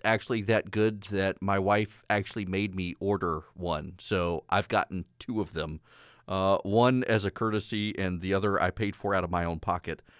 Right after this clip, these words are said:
I did use my first name, though. I do want you to know, 'cause I wasn't paying one ninety-nine ninety-nine when I get it for forty-nine ninety-nine, but you can too, and that's the point, and it is that good. So y-, what you do for forty-nine ninety-nine, you get my family gift pack.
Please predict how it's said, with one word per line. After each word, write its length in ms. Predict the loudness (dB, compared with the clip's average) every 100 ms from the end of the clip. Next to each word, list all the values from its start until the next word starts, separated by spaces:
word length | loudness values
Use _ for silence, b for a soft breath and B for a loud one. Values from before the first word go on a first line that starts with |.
| b _
I 120 | 6 6
did 420 | 2 6 6 6
use 380 | 2 2 4 6
my 160 | 4
first 360 | 4 0 0 0
name, 240 | 0 0
though. 280 | 0 -2 0
I 140 | 0 2
do 180 | 0
want 240 | 2 0 0
you 80 | -4
to 60 | 6
know, 300 | 6 6 -2 B B
'cause 140 | 6
I 180 | 12 12
wasn't 380 | 12 12 10 8
paying 280 | 8 8 8
one 160 | 10
ninety-nine 360 | 10 12 10 10
ninety-nine 420 | 8 12 12 12
when 100 | 10
I 60 | 8
get 200 | 6 2
it 80 | 2
for 100 | 2
forty-nine 500 | 4 6 8 8 8
ninety-nine, 460 | 4 6 4 2 B B 10
but 160 | 10
you 260 | 10 6 6
can 400 | 6 6 8 6
too, 240 | 4 4
and 100 | 6
that's 180 | 6 4
the 80 | 0
point, 260 | 2 2
and 100 | 4
it 80 | 6
is 160 | 6 8
that 240 | 8 6
good. 320 | 8 8 6 2 B B B
So 340 | 12 12 12 12
y-, 120 | 4
what 240 | 8 8
you 80 | 6
do 180 | 4 4
for 140 | 4
forty-nine 480 | 6 6 8 6 6
ninety-nine, 480 | 6 6 6 4 2
you 160 | -2 0
get 180 | 2 6
my 120 | 4
family 340 | 4 4 4
gift 240 | 2 0 4
pack. 320 | 4 4